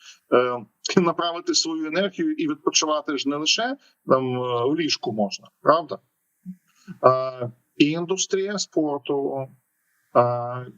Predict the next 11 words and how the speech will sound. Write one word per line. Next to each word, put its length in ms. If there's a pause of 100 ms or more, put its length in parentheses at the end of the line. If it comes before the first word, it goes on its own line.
(180)
і, 360
е, 360 (2500)
заклади 520
громадського 540
харчування. 760 (480)
Ну, 100
тобто 320 (100)
те, 200
що 220 (100)
економіка, 800
можливо, 1000